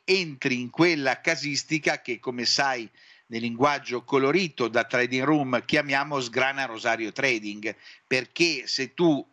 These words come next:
non ti chiudi il trentuno di maggio non hai più riferimenti dove possa arrivare, eh, Lottomatica. Adesso carica magari anche D'Amico,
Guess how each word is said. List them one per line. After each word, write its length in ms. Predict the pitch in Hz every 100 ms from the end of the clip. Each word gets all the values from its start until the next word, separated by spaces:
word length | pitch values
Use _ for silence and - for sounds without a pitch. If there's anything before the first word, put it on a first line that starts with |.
| 127
non 260 | 139 131
ti 140 | - 131
chiudi 320 | 170 165 127
il 80 | 117
trentuno 420 | 135 135 151 147
di 140 | 156
maggio 540 | 165 135 131 131 151 - _ -
non 160 | 135
hai 180 | 156 151
più 200 | - 156
riferimenti 1000 | 143 - 139 156 190 160 131 - 120 - - 120
dove 300 | 117 127 120
possa 400 | 131 127 - 120
arrivare, 520 | 120 123 123 123 - - _
eh, 280 | - 117 117
Lottomatica. 800 | 123 123 127 135 120 117 123 117
Adesso 600 | 139 175 - 160 139 _ - - _ -
carica 600 | 151 156 147 147 139 - _
magari 420 | 135 135 147 147
anche 300 | 151 147 139
D'Amico, 720 | 139 151 147 - 117 98